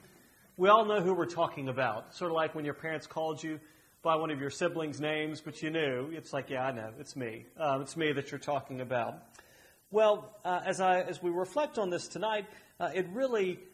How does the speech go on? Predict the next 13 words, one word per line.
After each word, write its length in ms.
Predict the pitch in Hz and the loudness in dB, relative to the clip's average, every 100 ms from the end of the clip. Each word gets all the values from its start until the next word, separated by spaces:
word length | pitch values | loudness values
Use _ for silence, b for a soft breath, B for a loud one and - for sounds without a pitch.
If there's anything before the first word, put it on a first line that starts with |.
| _ - | _ -14
um, 380 | 156 160 170 - - _ _ _ - | -12 -12 -14 -18 -20 _ _ _ -6
is 400 | 175 160 139 - 160 | -2 0 -2 -8 -8
a, 400 | 151 147 147 143 | -4 -4 -6 -8
a 80 | 147 | -10
wonderful 960 | 135 185 240 226 - - 202 196 143 - - | -6 -6 -4 -4 -6 -4 -2 -2 -6 -14 -12
lens 800 | 147 170 180 143 139 143 139 | -6 -4 -4 -4 -4 -6 -8
into 380 | - 165 151 147 | -10 -8 -8 -8
the 100 | 135 | -6
message 520 | 135 160 - 156 143 - | -4 -4 -6 -8 -8 -8
of 200 | 143 127 | -8 -6
the 80 | 131 | -4
gospel 580 | 127 123 - - 147 135 | -2 -2 -4 -8 -8 -2
that, 280 | 139 135 | -2 -4